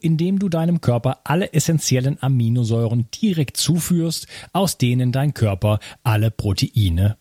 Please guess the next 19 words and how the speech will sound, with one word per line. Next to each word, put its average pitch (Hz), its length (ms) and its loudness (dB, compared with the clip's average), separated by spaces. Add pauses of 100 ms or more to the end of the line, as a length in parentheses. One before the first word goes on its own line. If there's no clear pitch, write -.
bauen 110 400 -2
kann. - 240 -8 (1000)
Das - 180 0
sympathische 196 580 0
Berliner 165 400 0
Start-up 147 600 -2 (100)
Brain 165 320 0
Effect 156 440 -2 (160)
hat - 260 0
nun 185 260 0
ein 156 200 0
perfekt - 640 -2
abgestimmtes - 880 0
Aminosäurenprofil 131 1400 0
in 170 260 0
ein 170 200 0
praktisches 113 720 0
Getränk 127 680 0
gepackt. - 580 -2